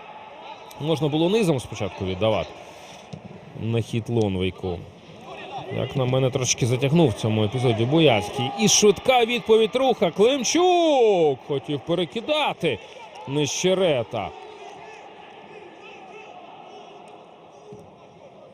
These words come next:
Нещерет, е, не дав забити форварду Руха, але момент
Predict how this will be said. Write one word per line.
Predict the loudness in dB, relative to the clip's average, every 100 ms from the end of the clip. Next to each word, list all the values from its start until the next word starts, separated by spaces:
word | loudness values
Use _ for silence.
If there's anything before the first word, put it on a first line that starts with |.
| -20 -20 -20 -20 -18
Нещерет, | -12 -8 -8 -6 -4 0 0 -2 -6
е, | -6 -6 -6 -10 -16 -20 -12
не | -4 -2
дав | 0 -2 -2 -4
забити | -4 -4 -2 -2 -2 -2 -2 -4 -8 -16 -16 -8
форварду | -2 0 2 0 2 4
Руха, | 4 2 0
але | 0 2 2 2 0 0
момент | -2 -2 -4 -4